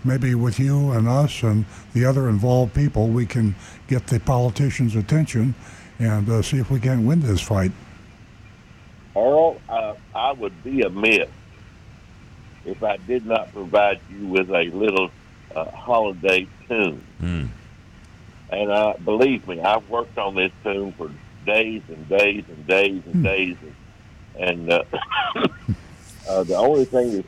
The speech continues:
Speaker 2: pulled me through this, all this thinking is, uh, is the early time.
Speaker 3: Do you want me to count it off for you?
Speaker 2: Are you ready?
Speaker 3: We
Speaker 1: Yep.
Speaker 3: are ready.
Speaker 1: Yeah.
Speaker 3: <laughs>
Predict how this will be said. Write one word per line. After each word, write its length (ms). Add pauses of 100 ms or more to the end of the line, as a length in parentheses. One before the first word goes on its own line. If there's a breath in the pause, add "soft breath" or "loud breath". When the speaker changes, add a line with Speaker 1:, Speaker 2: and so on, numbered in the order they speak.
Speaker 2:
pulled 280
me 240
through 260
this, 160 (340)
all 180
this 160 (100)
thinking 440
is, 180
uh, 120 (420)
is 160 (160)
the 260
early 280 (120)
time. 380 (3500)
Speaker 3:
Do 280
you 40
want 120
me 80
to 40
count 180
it 80
off 180
for 80
you? 120 (1400)
Speaker 2:
Are 140
you 200
ready? 420 (840)
Speaker 3:
We 80
Speaker 1:
Yep. 120
Speaker 3:
are 100
ready. 460
Speaker 1:
Yeah. 360
Speaker 3:
<laughs> 40